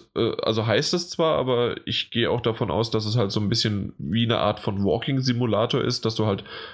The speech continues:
äh, noch ein bisschen rumlaufen kannst und halt aber diese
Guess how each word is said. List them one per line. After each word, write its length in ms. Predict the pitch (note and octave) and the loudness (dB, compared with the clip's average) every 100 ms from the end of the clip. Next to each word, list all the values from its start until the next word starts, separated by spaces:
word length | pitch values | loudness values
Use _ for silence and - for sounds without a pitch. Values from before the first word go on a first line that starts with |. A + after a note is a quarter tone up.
| - - | -14 -4
äh, 240 | A2+ G#2+ | 0 0
noch 160 | F#2 G#2 | -2 -2
ein 80 | G2 | 0
bisschen 200 | A2+ A2 | 0 0
rumlaufen 540 | A#2 D3+ B2+ B2+ B2+ | 0 2 0 0 -4
kannst 440 | C3 C3 C3 - - - - - | -2 0 0 -4 -8 -14 -10 -4
und 180 | A2+ | 0
halt 160 | B2 A2 | 2 2
aber 180 | G#2 A2+ | 2 0
diese 640 | G#2+ A#2 A2+ G#2 G2+ - | 0 -2 0 2 0 -4